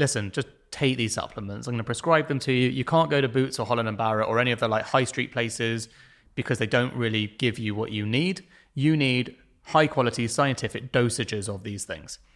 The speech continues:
So don't skimp. This is exactly what you get. And you basically have to go to Whole Foods or Planet Organic to get it.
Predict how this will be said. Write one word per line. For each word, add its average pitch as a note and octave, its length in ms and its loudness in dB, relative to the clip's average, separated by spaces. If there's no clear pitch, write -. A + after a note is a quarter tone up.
So A2 320 0
don't E3 220 2
skimp. - 400 0
This C#3 140 0
is B2+ 80 0
exactly C3 540 2
what A#2 160 0
you A#2+ 160 0
get. C#3+ 380 0
And A#2 500 2
you A#2+ 140 0
basically D3 360 2
have A#2 140 -2
to A#2 60 -4
go A2 80 4
to G#2+ 80 2
Whole A2+ 180 2
Foods A2+ 220 -4
or A2 40 -8
Planet G#2 240 -4
Organic G#2 360 -4
to - 100 -16
get F#2+ 160 -4
it. E2 120 -6